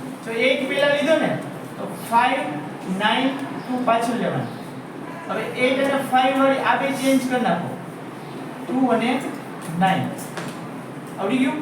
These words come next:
હવે એઇટ તો આગળ રાખવાનો જ છે. હવે આમાં ફાઈવ, આ બેમાંથી એકને આગળ લઈ લેવાનો, નાઇન અથવા ટુ માંથી. તો પહેલા ટુ ને આગળ લઈએ. એટલે ફાઈવ અને નાઇન આવશે પાછળ. હવે આ બેને ચેન્જ કરી નાખો.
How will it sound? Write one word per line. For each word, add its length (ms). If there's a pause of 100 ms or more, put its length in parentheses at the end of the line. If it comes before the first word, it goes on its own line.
(300)
હવે 100
એઇટ 340
તો 60
આગળ 280
રાખવાનો 440
જ 80
છે. 260 (340)
હવે 120
આમાં 640 (300)
ફાઈવ, 600
આ 100
બેમાંથી 460
એકને 200
આગળ 260
લઈ 120
લેવાનો, 360
નાઇન 260
અથવા 200
ટુ 220
માંથી. 380
તો 280
પહેલા 220
ટુ 180
ને 80
આગળ 220
લઈએ. 340 (440)
એટલે 120
ફાઈવ 540
અને 100
નાઇન 260
આવશે 260 (340)
પાછળ. 280
હવે 100
આ 140
બેને 240
ચેન્જ 340
કરી 140
નાખો. 360